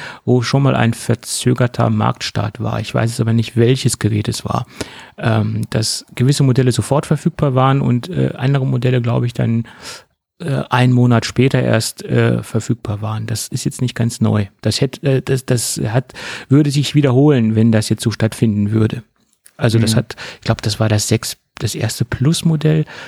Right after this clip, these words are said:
Speaker 1: von Apple. Ich weiß es nicht mehr auswendig, keine
Speaker 2: Das,
Speaker 1: Ahnung.
Speaker 2: ich bin auch der Meinung, es wäre eins der großen Varianten gewesen, aber
Speaker 1: Ja.
Speaker 2: das ist genau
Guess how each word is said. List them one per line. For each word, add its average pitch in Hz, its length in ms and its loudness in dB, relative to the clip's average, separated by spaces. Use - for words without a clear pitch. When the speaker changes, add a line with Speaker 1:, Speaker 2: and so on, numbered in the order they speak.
Speaker 1:
von - 220 -2
Apple. 143 240 2
Ich - 160 0
weiß - 220 2
es 110 120 -2
nicht 104 200 -2
mehr 85 120 -4
auswendig, - 440 -8
keine 110 220 2
Speaker 2:
Das, 131 100 0
Speaker 1:
Ahnung. - 140 -4
Speaker 2:
ich 131 200 -4
bin 165 240 2
auch 156 200 0
der 156 120 2
Meinung, 139 300 4
es 131 180 -2
wäre 131 200 2
eins 123 200 0
der 123 120 0
großen 123 360 0
Varianten 101 540 -4
gewesen, 104 420 -4
aber 107 400 -4
Speaker 1:
Ja. 117 300 2
Speaker 2:
das 127 100 2
ist - 60 -8
genau 104 440 -8